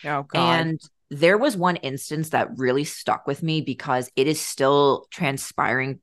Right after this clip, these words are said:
Speaker 2: today, I believe. Um, one tarot reader, air quotes are heavily used, um, actually accused a professor at that university of killing these four students.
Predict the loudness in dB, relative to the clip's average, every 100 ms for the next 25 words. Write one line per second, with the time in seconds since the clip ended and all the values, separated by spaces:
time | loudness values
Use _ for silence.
0 | _ -10 -6 -4 -2 2 2 2 0 -2
1 | -4 -14 -20 -20 -20 -6 4 6 6 4
2 | 0 2 2 2 -8 -14 _ -10 -2 2
3 | 4 2 0 -2 -2 -4 -6 _ _ _
4 | _ -2 0 0 -2 -2 -4 -2 0 0
5 | -2 -8 -20 -20 -8 4 6 6 4 -2
6 | -10 _ _ _ _ _ _ -2 -2 -2
7 | -4 -4 -4 -8 -10 -6 -4 -4 -8 -4
8 | -2 -2 -4 -10 -2 -2 -2 -2 -2 0
9 | -2 0 -2 -2 -6 -6 -4 -6 -6 -10
10 | -12 -14 _ _ _ 4 6 4 0 _
11 | -16 -8 -4 -2 -2 -2 -2 -4 -6 -2
12 | -2 -2 -6 -6 -6 -6 -10 -14